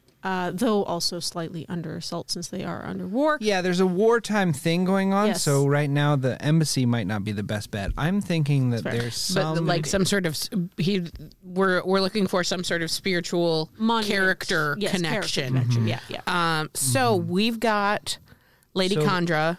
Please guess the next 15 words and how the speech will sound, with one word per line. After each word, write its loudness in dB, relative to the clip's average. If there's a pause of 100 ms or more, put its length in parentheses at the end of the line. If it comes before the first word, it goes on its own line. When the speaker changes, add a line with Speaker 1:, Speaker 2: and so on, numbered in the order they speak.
(120)
Speaker 2:
yeah, 2
who's 4
Speaker 3:
the 4
Speaker 2:
the, 0
who's 0
the -2
most 0
powerful -2
spirit 0
you 0
know 2
in 2
the 2
Imperial -2
City -6